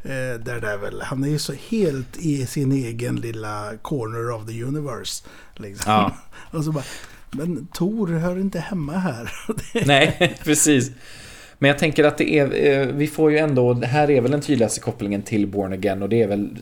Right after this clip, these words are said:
Speaker 2: slutrutan, eh, vilket är Matt Murdock och Karen Page som går hand i
Speaker 1: Mm.
Speaker 2: hand och, eh, är lyckliga,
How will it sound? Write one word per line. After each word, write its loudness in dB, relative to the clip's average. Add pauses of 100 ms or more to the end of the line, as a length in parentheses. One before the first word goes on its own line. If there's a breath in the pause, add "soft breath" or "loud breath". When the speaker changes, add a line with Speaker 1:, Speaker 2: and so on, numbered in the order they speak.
Speaker 2:
slutrutan, -4 (540 loud breath)
eh, -6 (140)
vilket -8
är -2 (120)
Matt -12
Murdock -6
och -10
Karen -6
Page -8
som -8
går -6 (300)
hand 0
i -2
Speaker 1:
Mm. -4
Speaker 2:
hand -10 (280)
och, -12
eh, -6
är -8
lyckliga, -4